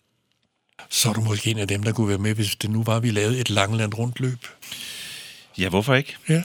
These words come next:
Speaker 2: Det, øh, det vil Brolykke da meget gerne være med til.
Speaker 1: Så kunne det starte derude og slutte derude. Ja, ja.
Speaker 2: God idé.
Speaker 1: Det kunne være en god idé.
Speaker 2: Ja.
Speaker 1: Men når du nu sådan rejser rundt, for det har du jo gjort. Du har rejst rundt i verden, så det står efter. Du har været i Indien.
Speaker 2: Ja.
Speaker 1: Du har været i, øh,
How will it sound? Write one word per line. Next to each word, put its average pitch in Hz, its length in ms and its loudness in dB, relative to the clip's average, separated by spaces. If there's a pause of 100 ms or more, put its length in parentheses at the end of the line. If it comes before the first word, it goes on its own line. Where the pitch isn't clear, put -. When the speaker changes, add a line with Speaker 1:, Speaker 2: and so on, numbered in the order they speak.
(120)
Speaker 2:
Det, 120 80 -2
øh, 101 560 0
det 127 160 -4
vil 101 240 0
Brolykke 107 380 2
da 101 60 -2
meget 98 260 0
gerne 101 220 -4
være 95 100 -2
med 95 120 -2
til. 104 180 -8 (720)
Speaker 1:
Så - 120 -8
kunne 135 80 -2
det 170 80 0
starte 156 300 2
derude 143 160 -2
og 135 60 0
slutte 151 320 0
derude. 123 140 -2
Ja, 123 160 -2
ja. 175 140 2 (380)
Speaker 2:
God 156 180 0
idé. 113 60 -2 (140)
Speaker 1:
Det 147 100 4
kunne 190 80 2
være 185 80 6
en 160 60 4
god 151 220 2
idé. - 20 4 (160)
Speaker 2:
Ja. 156 160 6 (460)
Speaker 1:
Men 165 160 4 (760)
når 160 140 4
du 156 100 4
nu 208 100 6
sådan 185 260 4
rejser 139 280 4
rundt, 143 280 0
for 131 120 -4
det 147 100 2
har 143 100 2
du 147 140 -2
jo 127 80 2
gjort. 104 200 -6
Du 127 60 0
har 120 140 -2
rejst 131 180 0
rundt 175 160 0
i 160 60 2
verden, 127 240 0
så 131 100 -2
det 123 80 -2
står 104 240 -4
efter. 101 240 -6
Du 123 100 0
har 123 80 4
været 113 140 0
i 120 100 -2
Indien. 117 260 -6 (460)
Speaker 2:
Ja. 127 140 4 (300)
Speaker 1:
Du 143 100 2
har 131 80 6
været 113 260 2
i, 107 420 -2
øh, 95 220 -2